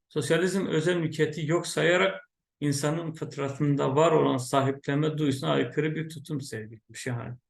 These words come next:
bu zaten fıtrata aykırıdır, Kur'an'a da aykırıdır, İslam'a da aykırıdır.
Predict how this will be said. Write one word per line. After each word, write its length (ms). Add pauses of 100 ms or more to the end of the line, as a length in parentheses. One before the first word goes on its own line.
(460)
bu 60
zaten 340
fıtrata 460
aykırıdır, 520
Kur'an'a 400
da 40
aykırıdır, 460
İslam'a 360
da 40
aykırıdır. 500